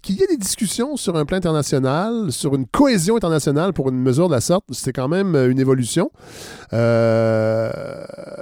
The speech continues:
bon. Euh, c'est un cheval de bataille, moi, que je, je, je, je, je, j'aime, euh, partager parce que c'est quelque chose que je trouve important. Puis, euh,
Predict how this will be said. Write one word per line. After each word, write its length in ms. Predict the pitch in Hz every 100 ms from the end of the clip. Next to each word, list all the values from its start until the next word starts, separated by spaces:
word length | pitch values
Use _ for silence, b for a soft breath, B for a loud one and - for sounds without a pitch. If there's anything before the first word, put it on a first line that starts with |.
| -
bon. 120 | 127 - _ _ -
Euh, 300 | 117 110 107 - -
c'est 260 | - 117
un 140 | 127 117
cheval 240 | - 185
de 80 | 175
bataille, 400 | 147 131 180 180
moi, 180 | 147 147
que 180 | - 123
je, 280 | 110 113
je, 240 | 107 110 113
je, 320 | 107 110 104
je, 260 | 104 107 98 B B B B B B
je, 320 | 131 110 104
j'aime, 720 | 104 104 143 190 170 139 120 - -
euh, 100 | 107
partager 560 | 127 - 127 113 143
parce 240 | 147 104 -
que 100 | 113
c'est 280 | - - 107
quelque 160 | 107
chose 240 | - 143 -
que 80 |
je 100 | 110
trouve 160 | - 127
important. 480 | 120 117 - 139 139
Puis, 300 | - 117 107
euh, 480 | 101 101 101 104